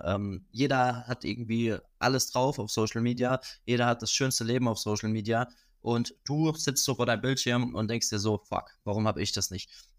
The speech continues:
Aber da kommen wir jetzt auch gerade zweitausendvierundzwanzig immer mehr zu dem Trend, dass halt wirklich da die Natürlichkeit, ähm, voll im Kommen ist. Das heißt, mach dir keine Gedanken mehr darüber oder auch Influencer werden dir das zeigen, dass du dir immer weniger Gedanken darüber machen solltest,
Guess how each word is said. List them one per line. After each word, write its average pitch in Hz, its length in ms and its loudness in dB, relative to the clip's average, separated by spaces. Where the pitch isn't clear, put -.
Aber 135 520 2
da 120 320 2
kommen 131 240 0
wir 127 60 2
jetzt 123 100 -4
auch 110 140 -4
gerade 117 240 -2
zweitausendvierundzwanzig 113 1000 -2
immer 117 180 2
mehr 113 160 2
zu 110 120 -6
dem 107 160 0
Trend, 110 240 -2
dass - 180 0
halt 98 120 0
wirklich 104 260 0
da - 80 -2
die 101 140 0
Natürlichkeit, 98 840 0
ähm, 98 380 -2
voll 117 220 0
im 110 100 -2
Kommen 104 300 0
ist. - 260 -4
Das 98 140 -4
heißt, 110 280 0
mach 139 160 2
dir 160 100 -2
keine 143 220 2
Gedanken 127 320 0
mehr 107 80 2
darüber 107 600 0
oder 107 380 -2
auch 113 160 -4
Influencer 101 500 0
werden 101 160 -2
dir 101 80 -2
das 98 160 -2
zeigen, 110 260 2
dass 110 180 -2
du 110 100 -2
dir - 40 0
immer 113 200 2
weniger 110 280 0
Gedanken 120 320 -2
darüber 107 260 -2
machen 107 220 -4
solltest, - 640 -4